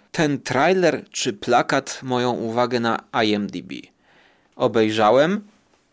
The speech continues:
patrzę i już, już coś tak mi świtało, żeby może przełączyć dalej,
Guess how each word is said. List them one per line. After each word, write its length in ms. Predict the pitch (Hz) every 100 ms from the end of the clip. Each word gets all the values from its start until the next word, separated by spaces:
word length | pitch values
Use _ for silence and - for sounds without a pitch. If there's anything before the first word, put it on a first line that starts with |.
| _ _ _ _
patrzę 540 | 131 127 - 170 175 -
i 140 | 120
już, 520 | 139 214 208 - -
już 420 | 143 196 254 - -
coś 480 | - 214 208 -
tak 320 | - 190 190 185
mi 220 | 180 180
świtało, 680 | - - 170 175 170 170
żeby 260 | 160 160 160
może 260 | 156 151 147
przełączyć 680 | - 131 151 160 151 143
dalej, 420 | 147 156 170 202